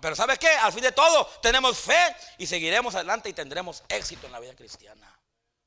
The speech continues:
A fin de obtener mejor resurrección. Otros experimentaron vituperios, azotes y más de estas prisiones y cárceles.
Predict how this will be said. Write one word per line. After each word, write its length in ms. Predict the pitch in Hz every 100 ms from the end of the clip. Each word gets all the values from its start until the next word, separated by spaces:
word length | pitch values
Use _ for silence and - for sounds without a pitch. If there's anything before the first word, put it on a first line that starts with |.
| _ _ _ _ _ - _ _ _ _ _ _
A 100 | 139
fin 260 | - 214 226
de 60 |
obtener 400 | 208 196 180 247
mejor 360 | 233 196 240 262
resurrección. 500 | 240 208 202 - 214
Otros 320 | 175 262 277 226
experimentaron 500 | 233 208 220 247 220
vituperios, 560 | 190 165 190 233 214
azotes 460 | 165 180 226 214 165
y 80 | 151
más 200 | 190 208
de 60 |
estas 140 | 202 175
prisiones 260 | 165 196
y 40 | 180
cárceles. 240 | 156